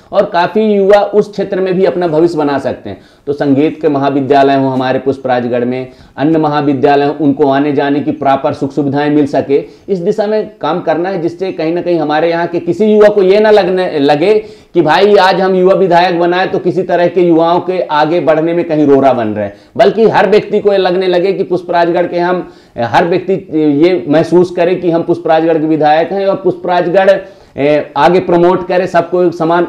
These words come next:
अवसर मिले, आगे बढ़ने का एक, अ, platform मिले, उस दिशा में मिलके काम करें, ऐसा पूरा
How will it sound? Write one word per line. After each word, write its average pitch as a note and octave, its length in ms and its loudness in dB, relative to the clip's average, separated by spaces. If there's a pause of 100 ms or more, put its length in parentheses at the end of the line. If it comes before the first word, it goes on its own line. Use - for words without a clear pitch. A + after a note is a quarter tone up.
अवसर F3+ 300 0
मिले, E3+ 300 2
आगे D3+ 300 -2
बढ़ने E3 340 -2
का E3 120 -2
एक, D#3+ 260 2
अ, D#3+ 220 4
platform E3+ 540 -2
मिले, D#3 280 0 (300)
उस C3 100 0
दिशा E3 260 0
में E3 140 0
मिलके D#3+ 320 0
काम C#3+ 260 -2
करें, D3 220 -2
ऐसा C3+ 200 -4
पूरा B2 360 -2